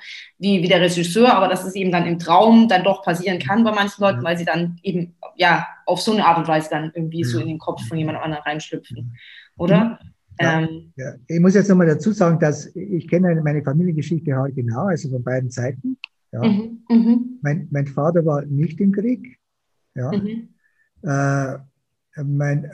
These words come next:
Speaker 2: mein Großvater väterlicherseits war, war noch im Ersten Weltkrieg, aber auch nur in der Versorgungseinheit, also nicht an der Front.
Speaker 1: Mhm,
Speaker 2: Ja.
Speaker 1: mhm, mhm.
Speaker 2: Äh, von meiner Vaterseite waren zwei jüngere Brüder von meinem Vater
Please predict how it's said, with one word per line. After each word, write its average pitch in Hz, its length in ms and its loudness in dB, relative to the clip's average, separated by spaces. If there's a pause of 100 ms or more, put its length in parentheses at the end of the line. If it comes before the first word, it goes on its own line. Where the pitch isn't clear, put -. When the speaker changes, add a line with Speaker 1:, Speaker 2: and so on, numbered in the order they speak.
Speaker 2:
mein 139 580 -6
Großvater 160 760 0
väterlicherseits 151 760 -2
war, 147 120 0 (180)
war 131 140 -2
noch 139 100 -2
im 135 100 -4
Ersten 165 380 -4
Weltkrieg, 160 440 -2
aber 131 260 -2
auch 135 80 -6
nur 160 120 -2
in 147 60 -2
der 131 120 -2
Versorgungseinheit, 139 760 -6
also 123 220 -8
nicht 165 240 -8
an 165 120 -4
der 165 100 -6
Front. 180 280 -8
Speaker 1:
Mhm, 226 160 -2 (120)
Speaker 2:
Ja. 175 240 -8
Speaker 1:
mhm, 202 200 -6 (120)
mhm. 208 320 -6 (560)
Speaker 2:
Äh, 139 260 -4
von 143 360 -2
meiner 139 240 -2
Vaterseite 170 840 -2 (260)
waren 139 300 -6
zwei 135 180 -4
jüngere 170 260 2
Brüder 160 260 0
von 151 160 -4
meinem 139 280 -2
Vater 156 520 -2